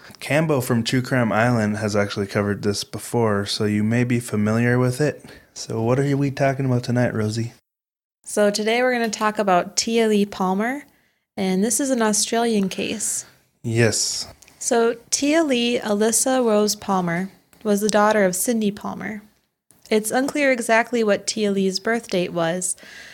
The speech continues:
Speaker 2: but it was sometime in two thousand two to th-, two thousand three. Cindy was only eighteen at the time when Tia was born,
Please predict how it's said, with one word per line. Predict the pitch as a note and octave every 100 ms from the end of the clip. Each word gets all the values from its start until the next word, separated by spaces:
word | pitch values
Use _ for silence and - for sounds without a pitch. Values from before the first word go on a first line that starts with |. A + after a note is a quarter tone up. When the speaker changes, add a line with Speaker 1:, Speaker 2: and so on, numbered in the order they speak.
| - _
Speaker 2:
but | A3
it | A3+
was | A#3 A#3+
sometime | - D4 C#4+ C4+ B3 B3 A#3
in | G#3
two | G#3
thousand | A3+ A3+ G#3 G#3+
two | G3+ G#3+ G#3 G#3
to | G3+ G#3
th-, | G#3 G3+ -
two | - G#3+
thousand | G3+ F#3+ G3 F3+
three. | F#3+ F#3 G3+ G#3 - _ _ _ _ _ _ -
Cindy | - - B3+ B3+ B3+
was | A#3
only | G#3+ G#3 G#3+
eighteen | G#3 G#3 - A3+ G3+
at | G3
the |
time | G3+ G3+ F#3 F3+
when | F#3
Tia | F#3 G#3 G3
was | F3 F3+
born, | - F#3 E3+